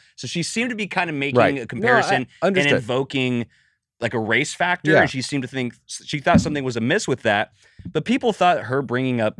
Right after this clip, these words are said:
Speaker 1: Emmett Till at all as it relates to Jussie was a, a slap in the face to the, the legacy of Emmett Till and whatever, everything that means. And frankly, it is. Like, it's, it's inappropriate. I, I thought it was,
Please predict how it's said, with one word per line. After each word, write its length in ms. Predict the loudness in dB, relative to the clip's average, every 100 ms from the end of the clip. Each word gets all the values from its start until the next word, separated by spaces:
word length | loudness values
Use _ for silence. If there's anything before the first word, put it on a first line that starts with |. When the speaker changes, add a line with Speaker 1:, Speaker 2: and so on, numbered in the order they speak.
| -4
Speaker 1:
Emmett 260 | -2 -2 -4
Till 240 | -4 -2
at 60 | 2
all 340 | 2 2 0
as 180 | -2 -6
it 40 | -6
relates 280 | -4 -4
to 80 | -4
Jussie 360 | -2 -2 -2 -2
was 340 | 0 -2 -4 _ _ _ _ _ _
a, 100 | -4 -2
a 60 |
slap 360 | -2 2 2 2
in 80 | -4
the 60 | -2
face 300 | -2 -2 -4
to 220 | -6 -6 -4
the, 220 | -6 -4
the 120 | 0
legacy 440 | 4 2 2 -2
of 80 | -2
Emmett 220 | -2 -4
Till 140 | -4 -2
and 100 | 2
whatever, 280 | 2 2 -2
everything 300 | -6 -6 -4
that 180 | -2 -2
means. 480 | 0 0 0 -2 0
And 200 | -2 -2 _ _ _
frankly, 460 | -2 0 2 2 2
it 120 | 2
is. 420 | 2 -2 -4 -6
Like, 120 | -4
it's, 200 | -4 -4
it's 220 | -4 -2 -2
inappropriate. 640 | -2 -2 -4 -2 -2 0
I, 180 | 2 0 0
I 80 |
thought 180 | 0 0
it 80 | 0
was, 220 | -2 -4